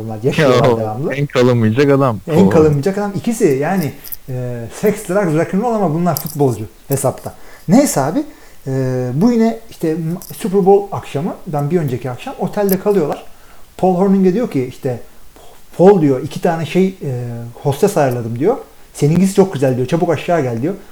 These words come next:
Speaker 1: Paul diyor ki, "Ya," diyor, "boş ver, yoruldum zaten, haftaya evleniyorum, ben gelmeyeyim," diyor. <laughs> "Zaten haftaya evleniyorum ama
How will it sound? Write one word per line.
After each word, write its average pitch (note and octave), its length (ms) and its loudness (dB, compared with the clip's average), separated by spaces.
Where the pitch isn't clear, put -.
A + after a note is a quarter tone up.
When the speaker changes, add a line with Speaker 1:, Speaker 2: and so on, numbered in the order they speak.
Speaker 1:
Paul F3 180 4
diyor G3 160 6
ki, A#2+ 40 -4
"Ya," D3 300 2
diyor, C3+ 140 2
"boş - 200 -2
ver, C#3 100 0
yoruldum D3 380 0
zaten, D3+ 260 -2
haftaya C3+ 400 0
evleniyorum, C#3 500 2
ben C#3+ 160 0
gelmeyeyim," C3+ 460 2
diyor. C#3 120 -2
<laughs> - 600 -6
"Zaten D3+ 420 2
haftaya F3 420 6
evleniyorum E3+ 640 6
ama B2+ 140 -2